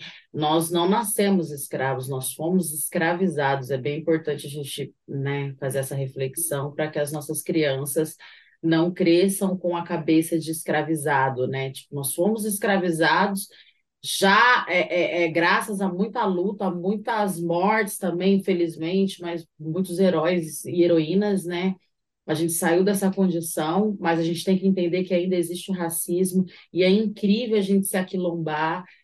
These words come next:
criar espaços de troca, criar espaços de fortalecimento, de formação,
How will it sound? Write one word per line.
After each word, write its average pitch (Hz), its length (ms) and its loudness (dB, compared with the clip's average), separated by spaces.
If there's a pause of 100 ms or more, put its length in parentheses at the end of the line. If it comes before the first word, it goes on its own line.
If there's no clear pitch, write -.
(120)
criar 175 360 2
espaços 180 540 -4
de 175 200 -8
troca, 165 680 2 (300)
criar 160 280 4
espaços 175 460 -2
de 147 180 -10
fortalecimento, 165 1300 0 (260)
de 156 160 -6
formação, 165 1120 0